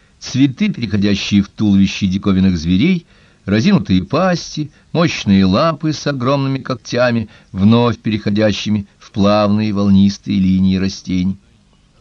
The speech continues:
Запоминались огромные, на полголовы выкоченные глаза зверей.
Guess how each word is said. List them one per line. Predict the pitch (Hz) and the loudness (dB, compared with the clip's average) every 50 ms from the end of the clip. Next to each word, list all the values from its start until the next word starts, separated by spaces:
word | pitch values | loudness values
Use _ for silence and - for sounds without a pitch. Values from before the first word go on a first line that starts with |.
| _ _ | _ _
Запоминались | - - 92 87 - 98 95 101 101 101 101 98 98 92 90 87 87 85 - - - _ _ _ _ _ _ _ | -14 -10 -10 -6 -2 0 2 4 6 6 6 4 4 2 2 0 0 -2 -4 -8 -14 _ _ _ _ _ _ _
огромные, | - 92 85 82 90 90 101 113 131 143 139 135 131 123 117 110 101 92 | -8 -6 -4 -2 0 2 2 2 2 0 0 0 -2 0 2 2 2 2
на | 87 87 90 | 2 0 -2
полголовы | - - 95 95 90 90 90 90 90 90 92 90 85 | -2 -2 -4 -2 0 0 0 0 2 2 2 0 0
выкоченные | 82 87 98 110 117 - - 113 101 - - 98 92 92 92 | 2 2 2 2 0 -2 -6 -8 -8 -4 -2 0 0 0 0
глаза | 85 92 92 95 87 90 101 98 95 90 | 0 0 0 0 0 2 0 2 2 0
зверей. | 85 85 87 87 87 90 90 90 90 87 | 0 0 -2 0 0 0 2 0 0 -2